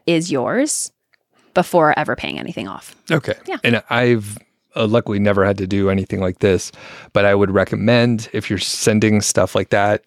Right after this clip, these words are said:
Speaker 2: do it with, like, registered
Speaker 1: Yes.
Speaker 2: mail, signature required, so they can't say, "Oh, we never got that." You, they obviously got it. Someone signed for it. You have proof. They know it. The post office knows it. So
Speaker 1: That's exactly it. Yeah.
Speaker 2: Okay.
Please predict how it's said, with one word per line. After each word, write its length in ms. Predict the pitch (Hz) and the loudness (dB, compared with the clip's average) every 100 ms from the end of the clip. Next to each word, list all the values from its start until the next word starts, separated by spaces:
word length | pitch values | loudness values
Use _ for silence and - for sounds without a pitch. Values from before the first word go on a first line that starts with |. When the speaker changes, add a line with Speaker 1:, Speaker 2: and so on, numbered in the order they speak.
| - | -4
Speaker 2:
do 220 | 110 101 | 0 2
it 200 | 98 90 | 2 0
with, 180 | 101 92 | 0 0
like, 220 | 90 - - | -2 -4 -6
registered 600 | 101 98 95 - 101 92 | 0 0 0 -2 -2 -2
Speaker 1:
Yes. 40 | |
Speaker 2:
mail, 540 | 95 95 95 92 92 - _ | 0 2 4 2 0 -6 _
signature 560 | - - 127 113 104 101 | -6 -2 0 0 0 0
required, 560 | 98 - 92 92 90 | 0 0 0 2 0
so 140 | 87 92 | -2 -2
they 140 | 90 | -2
can't 320 | - 95 85 | -2 -4 -4
say, 320 | - 92 90 90 - - - | -4 -2 -2 -2 -10 -20 -2
"Oh, 120 | 139 | 0
we 100 | 170 | 2
never 260 | 98 110 113 | 2 2 2
got 300 | 104 117 123 | 2 0 0
that." 320 | 101 90 90 - _ _ - - - _ _ _ _ | -4 -4 -8 -14 _ _ -20 -20 -20 _ _ _ _
You, 220 | - 117 92 | -4 -2 0
they 180 | 110 | 2
obviously 440 | 98 98 101 - 92 | 2 2 0 -4 -2
got 240 | 131 135 | 0 2
it. 160 | 120 - _ | 0 -2 _
Someone 300 | - 113 95 | -2 2 2
signed 280 | - 95 95 | 0 0 -2
for 200 | - 98 | 2 4
it. 200 | 95 - | 2 0
You 160 | 123 113 | 0 2
have 180 | 104 - | 2 -2
proof. 480 | - 98 90 - - - | -2 0 -2 -6 -10 -2
They 140 | 104 | 0
know 220 | 95 92 | 2 2
it. 180 | 90 90 _ - | 2 -2 _ -6
The 80 | - | 0
post 260 | 98 - | 2 2
office 300 | 90 - 95 | 0 -2 -4
knows 240 | - 90 - | -4 -6 -8
it. 100 | - | -10
So 280 | - 107 82 - | -4 -2 -2 -4
Speaker 1:
That's 180 | 170 160 | -2 -2
exactly 360 | 143 127 139 127 | -6 -10 -6 -6
it. 140 | 85 - | -6 -6
Yeah. 120 | 131 - - _ _ - | -8 -10 -20 _ _ -4
Speaker 2:
Okay. 280 | 120 - | -2 -2